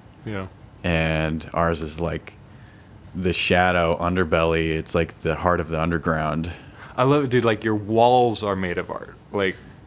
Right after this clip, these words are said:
Speaker 1: everything is
Speaker 2: <laughs>
Speaker 1: art.
Speaker 2: Yeah. Yeah.
Speaker 1: There's literally no, I mean, I even made you build, I helped you build the, the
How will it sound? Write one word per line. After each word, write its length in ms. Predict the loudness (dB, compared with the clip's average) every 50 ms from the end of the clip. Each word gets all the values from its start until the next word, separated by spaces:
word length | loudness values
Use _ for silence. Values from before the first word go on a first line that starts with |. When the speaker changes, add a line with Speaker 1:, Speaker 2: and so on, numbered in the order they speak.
| -6 0
Speaker 1:
everything 520 | 0 2 2 2 0 0 0 -4 -4 -4
is 140 | -4 -4 -4
Speaker 2:
<laughs> 0 |
Speaker 1:
art. 280 | -4 0 2 2 2 2
Speaker 2:
Yeah. 140 | -2 -6 -8 -10 -14 -16 -18 -18 -18 -20 -20 -20 -20 -20 -20 -20 -20 -20 -6
Yeah. 120 | -2 0 0
Speaker 1:
There's 160 | 2 0 2
literally 400 | 4 6 6 8 8 6 6 4
no, 760 | 4 2 2 4 4 4 4 4 4 6 6 4 4 2 -2 -16 -20 -20 -20 -20 -20 -20 -20 -20 -20 -20 -20 -20 -20 -20 -8 -4
I 60 | 0
mean, 140 | 4 4 4
I 100 | 4 4
even 180 | 4 2 2 2
made 220 | 2 0 -2 -2
you 140 | -2 -6 -6
build, 380 | -6 -4 -2 0 0 2 2 0
I 40 | 0
helped 300 | 0 0 -2 -2 -2 -4
you 80 | -8
build 460 | -4 0 2 4 4 4 4 2 2
the, 380 | 0 0 0 0 0 0 -2 -4 -10 -18 -10 -6
the 140 | -4 -4